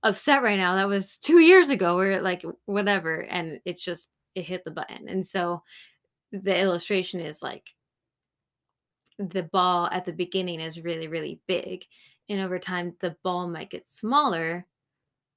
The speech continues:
so it hits the button less often, but the ball is still there.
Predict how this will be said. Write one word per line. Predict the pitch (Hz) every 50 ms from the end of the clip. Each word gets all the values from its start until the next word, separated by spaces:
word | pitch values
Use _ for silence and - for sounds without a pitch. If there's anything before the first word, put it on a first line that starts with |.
| _ _ _ _ _ _ _ _ _ _ -
so | - - - 208 180
it | - - -
hits | 190 - 214 226 214 - - -
the | 185 180
button | 165 185 190 190 - 180 165 170
less | 170 165 165 - -
often, | 170 180 190 175 - - - 180 175 170 165
but | - 160 156 156 _ -
the | 170 156
ball | - 160 151 156 -
is | 160 -
still | - - - - - -
there. | - - - - - -